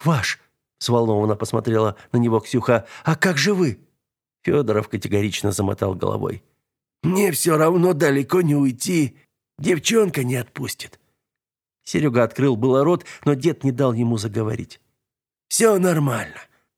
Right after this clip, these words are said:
сказал он и попытался улыбнуться. Его кривая улыбка показалась мне совсем не искренней,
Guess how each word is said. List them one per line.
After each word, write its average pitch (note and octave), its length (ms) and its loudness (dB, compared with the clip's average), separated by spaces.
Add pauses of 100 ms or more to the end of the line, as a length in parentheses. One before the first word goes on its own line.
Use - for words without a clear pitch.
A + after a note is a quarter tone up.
(100)
сказал A#2+ 420 2
он B2 180 2
и A2+ 40 0
попытался G#2+ 560 -2
улыбнуться. A2+ 720 -4 (580)
Его D#3+ 240 2
кривая B2 340 2
улыбка A#2+ 520 2 (180)
показалась D#3 500 0
мне D3+ 160 2
совсем B2+ 540 -2
не C3 180 0
искренней, G2+ 520 -6